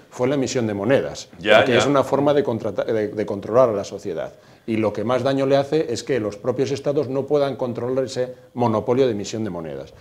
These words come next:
Speaker 2: Claro.
Speaker 1: Entonces, demonizando el Bitcoin, demonizando otras monedas que pueden ser perfectamente de curso legal,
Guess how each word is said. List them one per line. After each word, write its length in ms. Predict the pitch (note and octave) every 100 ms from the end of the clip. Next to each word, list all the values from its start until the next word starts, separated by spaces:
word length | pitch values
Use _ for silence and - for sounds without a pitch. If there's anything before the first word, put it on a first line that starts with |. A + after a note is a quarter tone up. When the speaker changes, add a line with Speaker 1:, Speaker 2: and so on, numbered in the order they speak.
| -
Speaker 2:
Claro. 160 | - E2
Speaker 1:
Entonces, 140 | C#2 - -
demonizando 800 | A#2+ A2+ A2+ A2 G#2 A#2 C3 C3
el 60 | C3
Bitcoin, 500 | C3 B2+ D#3+ B2+ F#2+
demonizando 600 | F#2+ G2 G2 G2 B2+ B2+
otras 220 | C3+ A#2+
monedas 440 | B2+ C#3 C3 F#2+
que 100 | F#2
pueden 300 | E2+ A#2 A#2
ser 160 | B2+ B2
perfectamente 580 | A2+ A#2 B2 G#2 A2+ G2
de 80 |
curso 260 | F#2+ A2+ B2+
legal, 360 | B2 C3 D3+